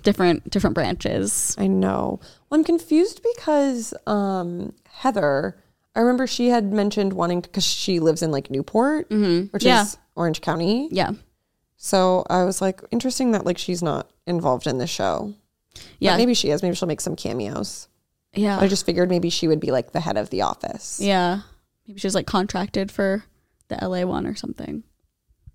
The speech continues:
Speaker 2: Yeah.
Speaker 1: So she, wait, you said she lives in, in, um, Huntington?
Speaker 2: Newport.
Speaker 1: Or Newport?
Speaker 2: Uh-huh.
Speaker 1: Thanks, just a drive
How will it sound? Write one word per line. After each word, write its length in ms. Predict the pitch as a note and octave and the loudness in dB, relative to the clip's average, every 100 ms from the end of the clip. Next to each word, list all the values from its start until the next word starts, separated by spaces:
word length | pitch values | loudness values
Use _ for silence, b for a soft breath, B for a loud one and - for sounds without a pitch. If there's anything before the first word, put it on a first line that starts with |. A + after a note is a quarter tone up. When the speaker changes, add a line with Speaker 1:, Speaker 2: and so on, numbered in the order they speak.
| _ _ _ _ _ _ _ _ _ _ - - | _ _ _ _ _ _ _ _ _ _ -20 -14
Speaker 2:
Yeah. 360 | G3 F#3+ F#3+ F#3+ | -6 -4 0 2
Speaker 1:
So 80 | |
she, 160 | A3+ A3+ | 4 4
wait, 140 | G3+ G3 | 4 4
you 60 | |
said 140 | G3+ G3 | 4 2
she 100 | G3 | 2
lives 380 | E3 D#3 D#3 F#3 | 4 2 0 -2
in, 200 | E3+ - - | -2 -4 -4
in, 200 | E3+ E3+ | -2 0
um, 260 | D#3 - G3 | 0 -2 -2
Huntington? 480 | F#3 F#3 G3 G#3 A3+ _ _ _ _ - | -2 -2 -4 -6 -10 _ _ _ _ -4
Speaker 2:
Newport. 440 | F3+ - D#3 C#3+ | -4 0 -2 2
Speaker 1:
Or 80 | G3 | 4
Newport? 460 | F#3 F3+ G3 G#3 - | 4 4 4 4 2
Speaker 2:
Uh-huh. 220 | F3+ E3+ | 0 2
Speaker 1:
Thanks, 220 | F3 E3 | 2 2
just 160 | F#3 F#3+ | 0 0
a 60 | |
drive 400 | F3 E3 C#3 G3 | 2 0 0 -2